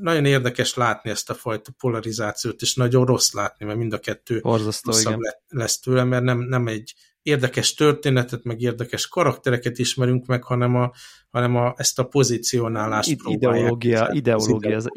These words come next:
Speaker 2: ideologizálás, ez zajlik. Fú, de jó szó. Igen. Egyetértek. Ez nagyon rossz. Nagyon rossz. És a Thorra meg én is azt gondolom, hogy annyira buta az a film. Tehát, hogy így egy ilyen, egy ilyen, tényleg é-, értem, hogy már a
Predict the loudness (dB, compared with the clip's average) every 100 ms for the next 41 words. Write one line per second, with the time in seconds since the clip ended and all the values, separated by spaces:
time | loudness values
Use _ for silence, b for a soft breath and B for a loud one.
0 | 2 4 4 4 2 0 0 2 2 0
1 | -4 -10 -12 -14 -10 -8 -8 -8 -12 -16
2 | -20 _ -16 -10 -10 -12 -16 -14 B B
3 | B B B _ _ _ -4 -4 -4 -10
4 | _ _ _ -2 -2 -2 -6 -6 -12 -14
5 | _ -16 -6 -4 -4 -6 -10 -16 -10 -2
6 | 2 2 0 -2 0 2 2 4 2 2
7 | 2 0 -2 -4 -4 -2 0 4 4 4
8 | 0 -2 -2 -4 -8 -10 -12 -10 -10 -6
9 | -4 -2 -2 -2 -2 0 0 0 -4 -8
10 | -4 -4 -2 -4 -8 -14 B B _ 0
11 | 2 2 -2 -12 _ _ -12 -6 -2 0
12 | 0 0 2 2 2 2 2